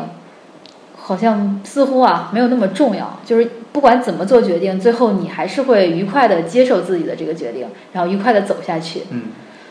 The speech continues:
Speaker 1: 呃，那么重要的到底是什么？
Speaker 2: 重要的我觉得有两个，一个就是前瞻性，就是所谓的你要看到未来的趋势和你适合干什么，你要去往那个方向走，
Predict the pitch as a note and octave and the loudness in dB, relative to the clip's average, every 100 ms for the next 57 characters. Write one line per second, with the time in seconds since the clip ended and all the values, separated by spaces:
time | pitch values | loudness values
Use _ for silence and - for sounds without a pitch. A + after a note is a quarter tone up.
0 | - - - F#3 F3 E3 A3+ A#3+ A#3+ C#4+ | -20 -20 -8 -4 -4 -4 -2 0 2 4
1 | G3 E3+ D#3+ - E3 - G3+ G3 - - | 4 0 -4 -6 -10 -12 -14 -16 -18 -20
2 | - - - - - - - - - - | -20 -20 -20 -20 -20 -20 -20 -20 -20 -20
3 | - - - - G3 C3 A2 C3+ C#3 A#2 | -20 -20 -6 2 4 4 2 2 2 2
4 | A2 A2+ G#2+ A2+ A2+ C3+ D#3+ D3 - A#2+ | 0 -2 -4 -6 -4 2 2 2 -2 -4
5 | A2 - - - - - - - - - | -4 -10 -18 -20 -20 -20 -20 -20 -20 -20
6 | - - - - - - - - - - | -20 -20 -20 -20 -20 -20 -20 -20 -14 -10
7 | A#2 B2 C#3 C#3+ - B2+ - - C3 C3+ | -6 2 2 2 -4 -10 -12 -12 -6 0
8 | B2 A#2+ - - - - - C3 D#3 C3+ | 0 -2 -10 -20 -20 -8 2 4 4 2
9 | A#2 A#2 - E3 C3+ C#3 D#3+ A2 A#2+ B2 | 0 -2 -2 0 2 4 2 2 0 -2
10 | - D3 C#3 A#2+ C3 A#2+ C3 D3 B2+ B2+ | -6 -6 -6 -4 -4 -6 -6 -6 -6 -2
11 | D3 A#2+ - G#2+ A2+ A#2 A#2+ - D3+ C3+ | 0 -2 -6 -12 -10 -8 -8 -8 -4 -2
12 | - F3+ C#3+ - A2 G#2+ G#2 - | -2 -2 -4 -4 -8 -10 -12 -16